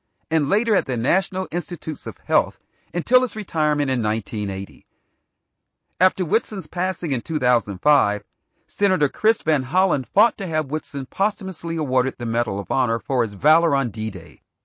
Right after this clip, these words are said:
A lack of documentation, in part because of a fire that destroyed millions of military personnel files, thwarted the effort. Nineteen fifty-two, Alvin Vincent Blount Junior.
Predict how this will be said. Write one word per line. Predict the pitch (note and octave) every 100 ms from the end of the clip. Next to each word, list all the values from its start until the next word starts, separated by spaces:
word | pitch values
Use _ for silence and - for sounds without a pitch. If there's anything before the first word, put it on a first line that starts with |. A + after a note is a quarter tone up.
| _ _ _ -
A | D3
lack | D#3+ A#3+
of | G3
documentation, | C#3 D#3 - B2 A2+ - G3 - C3+ -
in | C#3+
part | A#2+ - B3+ -
because | D3+ - C#3 -
of | F#2+
a |
fire | - F3 F#3 D#3+
that | A#2+
destroyed | - G#2+ - B2+ A2
millions | G2+ D3 G#3+ G#3+
of | F#3+
military | D3 D3+ D3+ D#3 C3+
personnel | - C#3 - A#2 D#3+ G#3
files, | G3 A#2 G#2 F#2+ G2+ -
thwarted | C3+ E3+ E3+ -
the | C3+ G#2
effort. | G2+ - - _ _ _ _ _ _ _ _ _ _ _ -
Nineteen | B2+ A3 - G#3 F#3+
fifty-two, | - D#3+ - C#3+ - G#2 - _ _ _ _
Alvin | D3+ F3+ F#3 G3
Vincent | E3 D#3 - D3 -
Blount | A#2+ A#2+ -
Junior. | F#2+ G#2+ G#2 - -